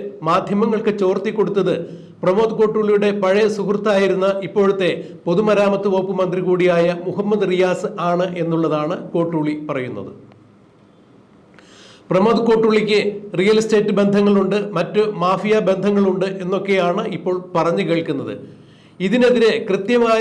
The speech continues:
രീതിയിൽ തന്നെ പ്രതികരിച്ചുകൊണ്ടാണ് പ്രമോദ് കോട്ടുള്ളി ഇപ്പോൾ മുഹമ്മദ് റിയാസിനെ വെല്ലുവിളിക്കുന്ന തരത്തിൽ ചില വെളിപ്പെടുത്തലുകൾ നടത്തുന്നത്. കോഴിക്കോട് വനിതാ ഡോക്ടറുടെ കയ്യിൽ നിന്നും പ്രമോദ് കോട്ടുള്ളി എന്ന് പറയുന്ന ഞാൻ ഇരുപത്തിരണ്ട്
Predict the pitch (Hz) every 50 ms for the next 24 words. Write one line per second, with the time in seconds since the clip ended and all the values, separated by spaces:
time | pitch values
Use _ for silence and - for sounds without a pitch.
0 | 220 220 214 208 208 208 214 208 208 208 202 202 202 202 175 175 170 208 202 214
1 | 214 214 208 214 214 202 202 185 185 185 180 180 185 196 190 - 175 175 190 202
2 | 196 202 202 196 180 170 175 185 175 170 170 175 170 170 160 - - 175 160 139
3 | - - - - - - 175 175 214 202 208 214 - 214 208 202 196 190 196 196
4 | 202 190 190 180 151 180 185 190 202 208 226 233 180 202 202 196 196 202 202 196
5 | 190 175 - 190 175 165 156 175 190 165 - - 185 170 165 151 170 175 185 175
6 | 180 196 185 190 190 190 170 165 165 156 - 151 - 156 151 143 143 143 156 135
7 | 120 104 101 - - - - - - - 190 214 233 240 240 240 240 233 240 240
8 | 233 208 202 202 208 220 208 240 240 233 - 226 220 220 214 214 220 208 220 202
9 | 220 214 - - - 196 185 196 208 220 214 202 196 196 196 160 - - - -
10 | - - - - 170 185 196 214 233 254 254 247 247 233 226 220 220 226 220 220
11 | 220 220 214 208 208 220 208 202 190 196 196 196 196 196 180 175 190 196 208 202
12 | 202 - 190 180 180 220 220 - 208 214 208 208